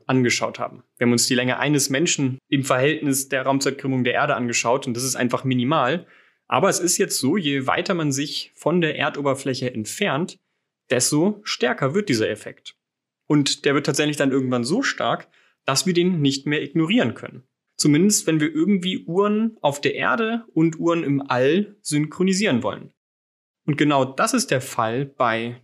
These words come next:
G P S-Satelliten. Ja, G P S ist ein gern genutztes System, das sagt uns ziemlich genau, wo wir uns auf der Erdoberfläche befinden. Und das funktioniert, weil wir Satelliten im All haben, die in Kommunikation mit unseren Geräten stehen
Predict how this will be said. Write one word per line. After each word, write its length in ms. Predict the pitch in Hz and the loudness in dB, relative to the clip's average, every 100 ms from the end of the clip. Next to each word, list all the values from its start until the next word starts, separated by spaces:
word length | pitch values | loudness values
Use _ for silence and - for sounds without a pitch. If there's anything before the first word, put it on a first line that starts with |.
| - | -4
G 180 | - | -2
P 200 | 131 160 160 | 0 0 2
S-Satelliten. 1040 | 226 - - 135 117 113 104 98 95 - _ _ _ | 2 0 -2 -2 0 0 -4 -6 -10 -14 _ _ _
Ja, 140 | - 208 | -2 0
G 160 | 196 | 0
P 160 | 196 - | 0 2
S 160 | - 226 | 2 0
ist 120 | 202 | 0
ein 280 | 180 170 165 | 2 2 2
gern 220 | 185 208 | 2 2
genutztes 360 | 180 190 - | 2 0 -4
System, 380 | - 143 - 254 | -4 -2 2 2
das 140 | 196 - | 4 2
sagt 200 | 147 190 | 0 0
uns 240 | 170 - | -2 -2
ziemlich 340 | - 214 196 | 0 2 2
genau, 320 | - 156 185 156 | 2 2 2 0
wo 120 | 180 | 0
wir 60 | |
uns 120 | 170 156 | -2 -4
auf 140 | 147 | -4
der 100 | 147 | -4
Erdoberfläche 500 | 143 139 131 131 120 | -2 -2 -2 -2 -4
befinden. 600 | 120 - 220 214 135 190 - _ _ _ _ _ _ _ | -6 -2 0 0 -2 -2 -8 _ _ _ _ _ _ _
Und 100 | 147 | 0
das 120 | 185 | 0
funktioniert, 520 | - 202 - 190 262 - | 2 2 4 2 2 0
weil 200 | 156 185 | 0 2
wir 80 | |
Satelliten 500 | 165 160 160 202 202 | -2 -2 -4 -4 -2
im 180 | 165 147 | -2 -2
All 260 | 156 208 202 | 0 -2 0
haben, 520 | 196 190 196 196 - - | -2 -2 -2 -4 -8 -2
die 100 | 170 | 2
in 140 | 165 | 2
Kommunikation 880 | 160 165 160 160 143 - 196 214 - | 0 -2 -2 -2 -2 -2 0 0 0
mit 200 | 165 175 | -2 0
unseren 260 | 165 151 147 | 0 0 0
Geräten 320 | 151 226 156 | -2 -2 -2
stehen 420 | - 127 139 170 | -2 0 0 -2